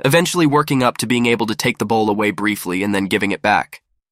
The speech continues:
This process helps your dog associate your presence with positive outcomes. Six, seek professional guidance. If your dog's resource guarding behavior is severe or persistent, seeking professional help from a qualified dog trainer or behaviorist is a wise choice.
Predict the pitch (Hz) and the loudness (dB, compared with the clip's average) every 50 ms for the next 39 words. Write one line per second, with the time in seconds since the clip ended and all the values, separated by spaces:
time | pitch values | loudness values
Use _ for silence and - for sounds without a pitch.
0 | _ _ _ _ _ _ _ _ - 160 180 - - - 165 156 165 156 - 123 | _ _ _ _ _ _ _ _ -2 -2 -2 -2 0 2 2 2 2 2 0 -2
1 | 123 - - - 131 - - - 127 113 117 113 117 110 110 - - - 131 143 | -2 -2 0 0 0 0 0 -2 0 2 2 2 2 2 0 -2 -2 0 0 0
2 | 147 - 120 113 104 - 101 95 - - 117 110 101 101 95 90 - 98 - - | 0 0 -2 -2 0 -2 -4 -4 -2 -2 -2 0 0 -2 -6 -6 -6 -8 -8 -4
3 | - 117 101 98 92 104 101 92 104 101 - - - - - - - - - - | 0 0 0 0 0 -2 0 2 2 2 2 0 -4 -8 -10 -10 -10 -12 -14 -14
4 | _ _ _ _ _ _ _ _ _ _ _ _ _ _ _ _ _ _ _ _ | _ _ _ _ _ _ _ _ _ _ _ _ _ _ _ _ _ _ _ _
5 | - - - 160 160 - - - - - - - _ _ _ _ _ _ _ _ | -10 -4 0 0 0 0 -2 -4 -6 -8 -10 -12 _ _ _ _ _ _ _ _
6 | - - - 151 156 151 - - 151 143 - 131 120 - - 120 113 110 107 110 | -10 -2 0 0 0 0 0 -2 -2 0 2 2 2 2 0 -2 -2 0 0 2
7 | 104 - - - - - - - - - _ _ _ _ _ _ _ _ _ _ | 2 0 0 -4 -8 -10 -10 -10 -10 -12 _ _ _ _ _ _ _ _ _ _
8 | _ _ _ - 143 147 156 156 139 160 165 175 196 190 156 139 131 151 160 151 | _ _ _ -2 0 2 2 2 4 4 4 4 4 2 0 0 2 2 2 2
9 | - 143 127 120 120 - - 127 123 123 127 123 117 117 113 127 123 123 117 110 | 2 2 2 2 0 0 0 2 2 2 2 2 0 0 0 2 2 2 2 0
10 | 104 104 98 - - 110 98 107 120 127 131 131 117 101 98 - - 95 - - | 0 -2 -2 -2 -4 -4 0 0 2 2 2 2 2 0 -2 -2 -4 -4 -2 -2
11 | 139 139 - - 95 - - - _ _ _ _ _ _ - - 170 165 - 190 | -2 -2 -2 -4 -6 -8 -8 -12 _ _ _ _ _ _ -4 -2 0 0 2 2
12 | 185 156 160 147 156 147 151 - 151 131 123 131 127 120 - - 120 110 104 - | 0 0 2 2 2 2 2 2 2 2 2 2 2 0 0 0 -2 -2 -2 0
13 | - 139 135 135 131 - 123 117 113 110 98 117 120 131 131 123 - 117 95 90 | 2 2 2 2 2 2 2 2 2 2 2 2 2 2 2 0 -2 -4 -4 -2
14 | 95 101 - - 107 98 107 101 120 131 135 110 107 95 95 107 - - 113 104 | -2 -2 0 0 2 2 0 2 2 0 0 0 -2 -4 -4 -6 -6 -8 -4 -2
15 | 117 107 107 113 113 110 107 101 - - - 123 117 101 - - - - | -2 0 2 4 4 4 2 0 -2 -2 0 0 0 0 -2 -4 -8 -10